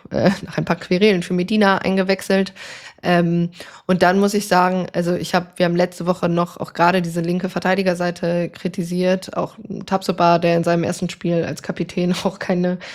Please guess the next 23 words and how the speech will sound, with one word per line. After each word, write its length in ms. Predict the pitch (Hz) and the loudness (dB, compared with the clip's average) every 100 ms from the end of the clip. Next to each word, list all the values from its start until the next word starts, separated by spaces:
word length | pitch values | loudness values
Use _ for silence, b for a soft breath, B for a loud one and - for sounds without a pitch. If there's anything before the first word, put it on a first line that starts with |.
| B B B | B B B
keine 360 | - 180 180 175 | 2 4 4 0
glückliche 480 | 220 214 208 208 196 | -2 0 0 2 2
Rolle 220 | 185 185 | 2 2
gespielt, 300 | 180 - - | -2 -2 -2
also 100 | 151 | -2
im 140 | - | -6
ersten 220 | - - | -10 -4
Bundesligaspiel 520 | 175 190 185 170 - 180 | 0 2 2 0 0 -2
als 140 | 170 | -2
Kapitän 400 | 180 170 - 170 | -6 -4 0 0
keine 240 | - 165 | 2 -2
glückliche 440 | 165 170 - 175 170 | 0 -6 -4 -4 0
Rolle 240 | 170 170 | 0 0
gespielt 440 | 170 - - 170 165 | -2 -4 -2 0 0
hat. 180 | 165 B B B B B | -4 B B B B B
Ähm, 460 | 180 185 175 175 170 b b | 4 6 6 4 0 b b
ich 160 | - - | -6 0
fand, 420 | 190 180 175 - - - _ | 2 2 -2 -12 -20 -20 _
also 340 | - 175 160 131 - - - 185 | -2 0 0 -2 -8 -20 -20 -6
Miguel 560 | 180 190 190 185 202 208 | 0 2 6 6 6 4
oder 300 | 156 170 170 | 2 0 -2
Guterres, 840 | 170 165 165 185 190 196 202 - - | -2 -8 0 0 2 0 0 -6 -2
ähm, 600 | 170 170 170 170 170 | 0 0 0 -2 -4